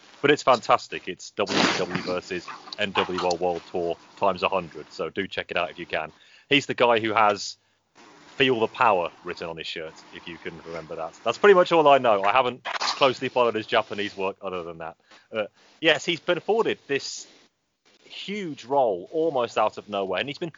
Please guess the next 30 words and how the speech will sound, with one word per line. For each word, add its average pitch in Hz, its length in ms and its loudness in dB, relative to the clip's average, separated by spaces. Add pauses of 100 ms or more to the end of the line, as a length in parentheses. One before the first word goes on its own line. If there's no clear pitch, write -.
(240)
he's 254 140 -2
been 247 120 -8
sniffing 190 420 -4
around 104 360 0
for 101 100 -10
a 95 60 -6
few 101 200 -10
months. 104 300 -8
His 120 180 -10
name 131 260 -4
has 113 100 -12
been 113 140 -10
dropped 110 340 -6
in 101 140 0
here 101 320 -6
and 95 100 -8
there. 92 240 -2 (800)
We 107 180 -6 (100)
mentioned 110 340 -6
him 98 180 -2
last 110 300 0
month, 92 240 -8 (300)
that 110 140 -14
he 165 200 -2
was 120 180 -4
the 110 100 -8
person 120 480 0
in 85 100 -12
his 85 160 -12
clear, 113 320 -4